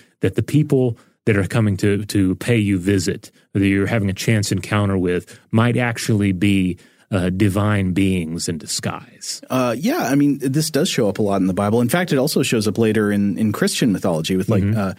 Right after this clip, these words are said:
Speaker 2: the parables of Jesus, where he talks about, like, you know, the person who you show a kindness to or you shoot, you do not show a kindness to might have been me.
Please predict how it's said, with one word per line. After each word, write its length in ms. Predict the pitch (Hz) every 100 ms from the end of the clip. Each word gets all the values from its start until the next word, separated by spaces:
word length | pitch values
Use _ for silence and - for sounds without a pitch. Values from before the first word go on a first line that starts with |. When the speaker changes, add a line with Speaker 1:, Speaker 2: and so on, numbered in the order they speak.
| - - _
Speaker 2:
the 80 | 120
parables 520 | 110 147 123 120 107
of 120 | 107 95
Jesus, 480 | 120 147 107 85
where 120 | 120 95
he 100 | 95
talks 280 | 110 95 -
about, 220 | 101 85
like, 220 | 95 92
you 80 | 98
know, 100 | 92
the 80 | 92
person 560 | - 135 113 123 107 104
who 200 | 110 107
you 240 | 104 107
show 220 | - 113
a 40 | 95
kindness 460 | - 107 104 98
to 220 | - 113 98
or 60 |
you 180 | 95 95
shoot, 300 | 95 110 104
you 160 | 107 104
do 160 | 92 98
not 260 | 110 135
show 180 | - 113
a 60 | 95
kindness 420 | 107 98 90 -
to 160 | 110 98
might 220 | 98 98
have 120 | 82
been 180 | 87 85
me. 380 | 113 120 -